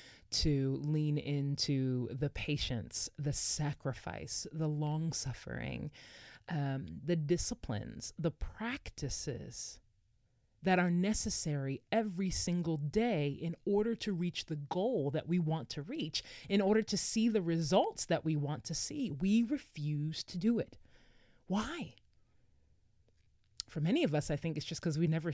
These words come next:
we haven't seen it before, right? Sometimes it's like, "Oh, surely it can't be that easy," right?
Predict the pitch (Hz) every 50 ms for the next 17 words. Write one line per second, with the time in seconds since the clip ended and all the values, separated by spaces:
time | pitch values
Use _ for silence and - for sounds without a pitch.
0 | - - - 175 185 175 - - - - 240 330 294 - - - - - - -
1 | - - - 107 143 175 156 - 196 196 - 196 180 165 - 151 147 - 147 139
2 | - - 147 - - - - 320 285 196 147 127 104 95 - 170 147 104 - 135
3 | 120 104 156 190 196 - - 147 139 120 - - 156 214 - - _ _ _ _
4 | _ _ - - _ _ _ _ _ - - - 196 202 -